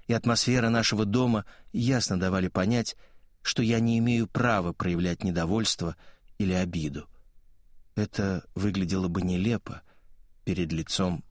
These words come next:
твоих страданий. Мы жили тогда все вместе в маленьком доме, и другие члены семьи, твоей семьи, как я всегда её называл,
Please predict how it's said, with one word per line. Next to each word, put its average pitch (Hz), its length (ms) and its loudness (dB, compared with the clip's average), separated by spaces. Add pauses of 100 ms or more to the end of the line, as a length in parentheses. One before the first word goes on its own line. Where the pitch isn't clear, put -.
(120)
твоих 82 300 -2
страданий. 85 640 -4 (1300)
Мы 147 220 4
жили 151 260 2
тогда 131 360 2
все 120 240 0
вместе 120 520 0
в 110 40 2
маленьком 117 640 0
доме, 98 460 0 (540)
и 123 80 2
другие 110 440 2
члены 120 340 2
семьи, 107 540 2 (560)
твоей 120 520 2
семьи, 90 560 0 (340)
как - 200 -4
я 92 120 2
всегда 92 320 0
её 85 180 0
называл, 90 480 -2